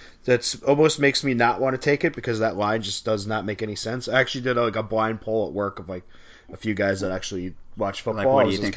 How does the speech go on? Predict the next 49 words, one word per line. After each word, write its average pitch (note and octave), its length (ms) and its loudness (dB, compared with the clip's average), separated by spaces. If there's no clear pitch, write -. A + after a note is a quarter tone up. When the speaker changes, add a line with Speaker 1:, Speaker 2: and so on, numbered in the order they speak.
Speaker 2:
the C#3 40 4
Speaker 1:
"Hey," B2+ 60 4
Speaker 2:
line F#2+ 140 0
should G#2 200 -10
be? G2+ 240 -6
Speaker 1:
I - 20 -8
was A#2+ 120 2
like, B2 80 0
"Hey, C#3+ 160 6
what B2+ 120 4
do C#3 40 4
you C#3+ 60 0
think C#3 160 2
the C3 60 0
line B2 200 2
should G#2+ 140 -6
be?" G2 120 -2
And, F#2+ 100 -2
like, G2 180 -4
the, A2 100 -6
the, G2+ 360 -4
it A#2 80 -4
was A2+ 160 -2
between, G#2+ 400 -6
like, F2+ 160 -6
four G2+ 260 -4
and E2+ 120 -8
seven. D#2+ 360 -6
So - 220 -8
I C#2+ 40 -10
was E2 160 -10
like, F2 120 -10
"All F#2 60 -2
right, E2+ 160 -4
something's A#2+ 320 -8
going F2 240 -6
on D#2+ 100 -6
Speaker 2:
Yeah, A#2+ 180 2
Speaker 1:
here." C3 120 4
Speaker 2:
I E3 60 6
like G3 260 6
this. - 240 -6
I D#3 120 2
like E3 220 0
this, D#3 160 -8
that, D3 380 0
that C#3 180 2
initially, C3+ 640 -4
and G2 380 -6